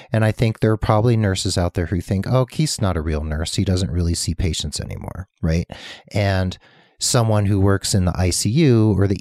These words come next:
E R or whatever might think, "Oh, a school nurse? Oh my God, that is such an easy job."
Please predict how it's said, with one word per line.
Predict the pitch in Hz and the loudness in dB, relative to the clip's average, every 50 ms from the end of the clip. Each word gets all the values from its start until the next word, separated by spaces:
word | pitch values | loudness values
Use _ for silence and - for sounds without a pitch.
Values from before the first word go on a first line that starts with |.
| 139 | 0
E | 151 151 127 | 2 4 4
R | 95 87 80 78 82 90 98 104 107 - | 4 4 4 2 2 2 2 0 -2 -2
or | - 101 98 95 92 90 90 87 87 | -2 0 2 2 2 2 2 2 0
whatever | 90 87 90 90 85 80 85 87 90 113 123 - - - - - - - | 0 0 0 0 -2 -2 -2 -2 -2 -2 -2 -4 -8 -20 -20 -20 -8 -2
might | 101 101 98 98 | 0 0 0 0
think, | - - 101 101 - | 2 0 0 0 2
"Oh, | 143 165 135 95 | 2 2 4 4
a | 85 | 2
school | - - - - 190 208 220 | 0 -2 -2 0 0 0 2
nurse? | 240 254 254 254 214 214 - - - | 0 0 0 0 0 0 0 0 0
Oh | 170 170 | 2 2
my | 147 110 95 | 2 2 0
God, | 80 76 69 - - | -2 -4 -6 -4 -2
that | 123 127 | 0 0
is | 104 - | 0 0
such | - - - - - | -2 -4 -4 -6 -6
an | - 64 | -8 -8
easy | 62 - - - - | -10 -10 -10 -10 -10
job." | - - - - - - | -8 -8 -6 -6 -8 -10